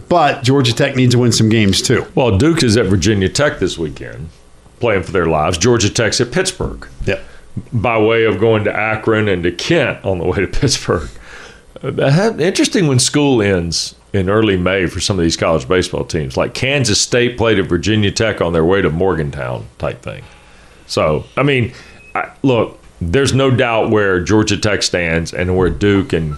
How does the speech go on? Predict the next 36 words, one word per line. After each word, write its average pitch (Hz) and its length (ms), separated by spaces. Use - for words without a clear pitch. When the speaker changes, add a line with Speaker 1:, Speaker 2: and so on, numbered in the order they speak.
Speaker 2:
and 80 180
certainly 90 340
those 107 360
are 92 60
the, 82 320
that's 101 280
the 95 200
kind 101 300
of 85 100
the 82 60
battle 82 320
line 73 260
at 65 120
the 69 200
end. - 140
Remember, 127 200
they 131 120
go 131 200
into 135 160
pods, 104 800
uh, 58 100
they - 280
go 110 200
into 95 100
pools, 104 380
I 82 80
should 78 200
say, 76 180
not 85 220
pods, 76 540
um, 82 540
and 92 140
they 90 80
play 110 320
themselves 92 560
out 87 420